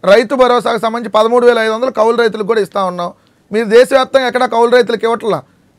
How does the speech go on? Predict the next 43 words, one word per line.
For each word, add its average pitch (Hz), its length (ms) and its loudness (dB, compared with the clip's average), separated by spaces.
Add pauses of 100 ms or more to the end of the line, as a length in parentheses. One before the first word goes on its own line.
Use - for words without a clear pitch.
పీఎం 247 220 0
కిసాన్ 226 320 -2
అనేది 226 200 -6
దేశవ్యాప్తంగా 226 500 -2
కౌలు 220 240 -4
రైతులకు 220 300 -2
లేదు. 196 340 2 (580)
మీరు 233 200 -2
నిన్న 240 280 -4
ఆ 226 140 0
question 262 280 0
అడిగితే 247 460 2 (260)
మీరు 233 200 -2
రాష్ట్ర 220 320 0
ప్రభుత్వం 254 280 4
వెళ్ళి 240 120 0
కేంద్ర 220 260 0
ప్రభుత్వాన్ని 226 420 0
అడగచ్చు 214 320 -2
కదా, 214 260 -2 (380)
మీరే 294 240 2
కదా 277 180 6
దేశం 247 300 4
మొత్తం 254 220 -4
అధికారంలో 226 480 -2
ఉంది, 180 320 -2 (640)
మీతో 277 280 0
పొత్తులో 285 360 4
ఉంది 269 340 2 (260)
జనసేన 262 340 2
వాళ్ళే 202 260 2
కదా, 190 280 -2 (460)
వాళ్ళు 247 240 2
మరి 277 140 2
ప-, 226 320 -2
ప్రేమ 262 240 -2
ఉంటే 294 160 0
కౌలు 269 260 4
రైతుల 277 240 2
మీద 277 120 0
అడగమని 262 380 -2
చెప్తా 208 260 -2
ఉన్నా. 190 300 -4